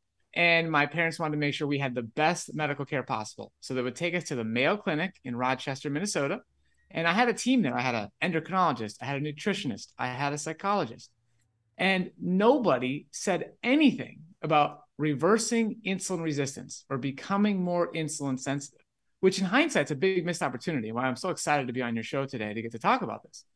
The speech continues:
But I went and I followed the standard American diet. They had a food pyramid at that time, and I ended up with some standard American diet symptoms. I had chronic allergies. I was sick y-, all the time. I took Nasonex, I took Claritin D. I still got sick as an adolescent.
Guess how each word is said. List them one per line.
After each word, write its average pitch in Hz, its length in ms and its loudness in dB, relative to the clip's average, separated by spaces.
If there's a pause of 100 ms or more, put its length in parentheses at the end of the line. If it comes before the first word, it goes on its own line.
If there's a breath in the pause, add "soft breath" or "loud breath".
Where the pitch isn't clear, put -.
(380)
But 185 220 4 (640)
I 214 160 6
went 277 220 6
and 247 60 6
I 254 120 6
followed 262 260 4
the 214 60 0
standard 226 300 2
American 214 340 2
diet. 262 380 2
They 143 80 -2
had 135 160 0
a - 60 -10
food 185 360 0
pyramid 185 320 2
at 175 120 0
that 170 220 2
time, 175 560 -2 (300)
and 165 320 0
I 165 160 4
ended 202 180 2
up 190 140 4
with 180 80 0
some 175 140 -6
standard 151 360 0
American 147 320 0
diet 123 280 0
symptoms. 135 500 -4
I 123 120 0
had 117 260 -6
chronic 226 260 2
allergies. 131 440 0
I 127 80 -4
was 127 180 -2
sick 160 440 -4
y-, 135 240 -10
all 202 200 4
the 220 80 2
time. 117 340 -6 (240)
I 147 80 -2
took 143 220 -4
Nasonex, 202 520 4
I 156 40 -10
took - 160 -6
Claritin 180 280 0
D. 160 140 0
I 120 80 -2
still 175 260 -2
got 143 200 0
sick 139 300 -6
as 127 120 -8
an 120 80 -6
adolescent. 123 540 -4